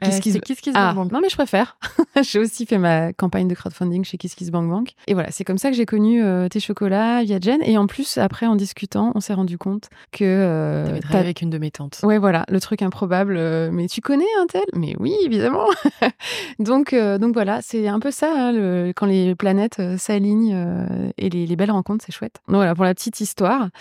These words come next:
Speaker 1: Alors, tu m'as parlé, euh, de ton parcours. Est-ce que, alors du coup, c'est un, peut-être que t'auras une réponse différente. Est-ce que toi, tu te définis comme quelqu'un de gourmand ? Et si oui, enfin,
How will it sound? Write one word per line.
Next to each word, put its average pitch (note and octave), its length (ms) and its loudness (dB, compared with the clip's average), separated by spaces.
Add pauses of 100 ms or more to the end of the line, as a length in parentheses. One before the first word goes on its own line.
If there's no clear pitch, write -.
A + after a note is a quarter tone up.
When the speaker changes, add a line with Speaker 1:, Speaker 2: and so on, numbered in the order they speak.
(400)
Speaker 1:
Alors, F#3+ 240 2
tu - 120 0
m'as B3 120 6
parlé, G#3+ 500 4
euh, F3+ 400 0
de F3 100 -2
ton G#3 140 2
parcours. A3+ 720 -2 (180)
Est-ce - 220 -2
que, D4+ 340 0 (360)
alors F#3 180 -2
du F3+ 100 -4
coup, C4+ 60 -6
c'est B3+ 140 0
un, F#3 120 2 (140)
peut-être A#3+ 240 0
que B3 60 0
t'auras G3+ 200 2
une F#3+ 80 4
réponse A3+ 300 2
différente. G#3+ 320 0
Est-ce B3 120 0
que A3 100 -4
toi, - 140 -2
tu - 140 -12
te A3 80 -2
définis G#3 380 0
comme G#3 160 0
quelqu'un F#3+ 300 -2
de F3 500 0
gourmand ? F3+ 300 2 (340)
Et G3 140 4
si D3+ 880 -4
oui, C#4 440 0
enfin, F#3 240 0